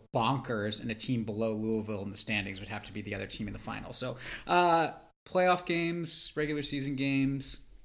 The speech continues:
adios, Louisville Slugger Field. Uh, we don't have to see you anymore. We don't have to deal with that crappy turf. Um, yeah, so that's something I think that all of the U S L Championship should rejoice about, not having to play on that field.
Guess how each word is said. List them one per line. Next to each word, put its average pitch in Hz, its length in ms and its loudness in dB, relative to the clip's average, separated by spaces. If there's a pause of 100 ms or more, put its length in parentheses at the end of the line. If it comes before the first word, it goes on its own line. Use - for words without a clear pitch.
(160)
adios, 175 520 6
Louisville 147 400 4
Slugger 143 300 0
Field. 147 540 2
Uh, 117 240 0
we 131 120 2
don't 160 160 2
have 165 100 2
to - 60 -6
see - 220 0
you 131 100 6
anymore. 131 340 4
We 127 60 4
don't 139 100 4
have 139 80 0
to 120 80 -4
deal 127 160 0
with 131 120 -4
that 117 200 -4
crappy 135 380 -2
turf. 117 420 -4 (340)
Um, 110 400 -2 (1500)
yeah, 349 240 4
so 202 640 8
that's 226 340 4
something 196 320 2
I 160 60 4
think 160 220 -2
that 143 200 4
all 127 180 4
of 139 140 4
the 151 80 0
U 165 140 4
S 160 120 0
L 170 80 2
Championship 165 600 -2
should 156 180 -6
rejoice 165 380 -2
about, 170 440 2
not 135 180 0
having 139 180 -2
to - 60 -4
play 143 140 2
on 135 100 4
that 123 140 0
field. 156 460 2